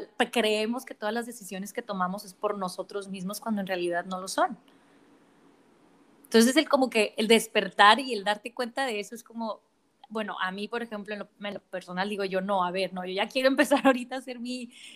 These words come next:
mi árbol genealógico y todo", porque obviamente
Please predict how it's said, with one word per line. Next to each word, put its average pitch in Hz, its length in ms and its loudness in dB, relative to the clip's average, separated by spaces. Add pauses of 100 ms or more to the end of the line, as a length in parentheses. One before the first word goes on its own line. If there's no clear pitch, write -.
(140)
mi 233 280 4
árbol 226 460 4
genealógico 233 560 -8
y 226 40 -18
todo", 202 180 -8
porque 233 420 -6 (540)
obviamente 240 560 -2